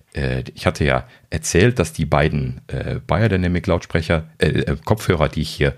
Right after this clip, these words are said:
ähm, benutze, halt eben, äh, Monitor-Kopfhörer sind, also Referenz-Kopfhörer, die man auch bei der Musikproduktion zum Beispiel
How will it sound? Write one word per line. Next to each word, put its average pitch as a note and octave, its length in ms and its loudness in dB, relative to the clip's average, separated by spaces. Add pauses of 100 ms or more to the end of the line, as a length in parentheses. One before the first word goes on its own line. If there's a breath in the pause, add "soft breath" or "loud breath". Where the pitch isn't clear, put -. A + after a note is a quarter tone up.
(360 loud breath)
ähm, C#2 500 2
benutze, E2 680 0
halt D#2+ 340 0
eben, D2 580 2
äh, C#2 180 0
Monitor-Kopfhörer E2+ 1500 2
sind, D3 340 2
also C3+ 240 0
Referenz-Kopfhörer, F2+ 1300 -2
die D#2 120 0
man C#2 180 0 (380 loud breath)
auch - 320 -2
bei - 160 2
der C2 80 2
Musikproduktion G#2+ 840 2
zum - 140 -2
Beispiel C2 380 0